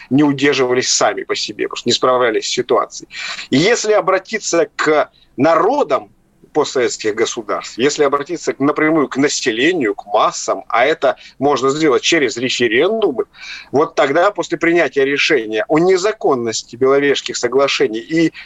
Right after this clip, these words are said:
последующего распада Советского Союза, а, можно инициировать, способствовать, содействовать проведению референдумов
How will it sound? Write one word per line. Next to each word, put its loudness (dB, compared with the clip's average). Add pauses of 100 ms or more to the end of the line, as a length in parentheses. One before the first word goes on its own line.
(200)
последующего 0
распада -2
Советского -2
Союза, 0 (560)
а, 2
можно 0
инициировать, -2
способствовать, -2
содействовать -4
проведению 2
референдумов 0